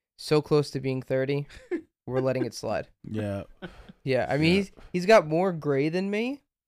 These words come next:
Speaker 1: so he's,
Speaker 3: Yeah.
Speaker 1: so he can be in, in the podcast.
Speaker 2: <laughs> That's,
Speaker 3: Yeah,
Speaker 2: that's
Speaker 3: he's an
Speaker 2: the
Speaker 3: old soul.
Speaker 2: requirement.
Speaker 1: Yeah. Um,
Speaker 3: Yeah.
Speaker 1: <clears throat> but, <clears throat> so for anyone that's never joined before, 'cause they're friends of Ryan who are doing us a favor and listening in,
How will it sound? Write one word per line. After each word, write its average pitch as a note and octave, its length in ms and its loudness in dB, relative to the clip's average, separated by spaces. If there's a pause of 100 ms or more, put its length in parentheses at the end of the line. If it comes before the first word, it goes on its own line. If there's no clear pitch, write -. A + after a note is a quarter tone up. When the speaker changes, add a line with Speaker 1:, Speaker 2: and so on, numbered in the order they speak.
(600)
Speaker 1:
so C3+ 360 0
he's, C3+ 160 -2
Speaker 3:
Yeah. A#2+ 300 2 (160)
Speaker 1:
so D3 120 -2
he D3+ 140 0
can C#3+ 160 -6
be C3 160 -2
in, B2 280 -8
in B2 140 -8
the A#2 60 -10
podcast. B2+ 520 -8
Speaker 2:
<laughs> A#3 80 -8 (1000)
That's, F#3+ 140 -2
Speaker 3:
Yeah, F#3 140 -8
Speaker 2:
that's F3 120 -2
Speaker 3:
he's C3+ 140 0
an D3 80 0
Speaker 2:
the C3+ 60 2
Speaker 3:
old A#2 140 0
soul. - 80 -6
Speaker 2:
requirement. D3 440 -4
Speaker 1:
Yeah. B2 220 -6 (840)
Um, D#3 500 6 (400)
Speaker 3:
Yeah. F3 280 2
Speaker 1:
<clears throat> D3 80 -6
but, D#3+ 220 0 (300)
<clears throat> E3+ 280 0
so - 160 -4
for G3+ 100 -4
anyone A#3 240 0
that's D#3 300 -6
never C#3 380 -2
joined C3 340 -8
before, D#3 540 -2 (340)
'cause C#3 160 -2
they're C3 200 0
friends C#3+ 280 -2
of B2 140 -6
Ryan C3 340 2
who B2+ 380 -6
are A#2+ 380 -4
doing C3 240 -8
us B2 100 -10
a - 40 -20
favor B2 200 -8
and A#2+ 100 -10
listening C3 320 -8
in, C3+ 240 -4